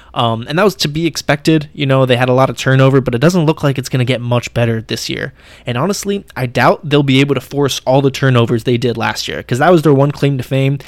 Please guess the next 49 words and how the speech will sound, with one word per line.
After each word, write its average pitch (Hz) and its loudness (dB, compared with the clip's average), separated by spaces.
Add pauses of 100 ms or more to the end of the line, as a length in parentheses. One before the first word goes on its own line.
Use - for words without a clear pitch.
(160)
They 131 -2
gave 147 4
up 135 2
a 135 -8
ton 143 -4
of 143 2
yards, 135 4
but 120 -8
they 127 0
got 123 2
a 110 -2
lot 107 0
of 117 -6
sacks, 113 -2
and 123 -6
they 113 -4
forced - -2
a 135 -2
lot 113 0
of - -20
turnovers. 139 0 (300)
And 165 -6
I 170 2
just 190 2
don't 160 0
see 160 2
them 156 0
being 135 2
able 143 0
to 123 0
replicate 131 2 (320)
all 131 6
those 131 4
big 131 -4
plays 123 -2
again. - -12 (180)
I - -2
don't 135 2
think 139 0
that's 131 0
something 127 0
that 117 -4
teams 139 0
can 120 -4
usually 120 2
replicate 113 -4
in 123 -8
back-to-back 110 -4
years. - -2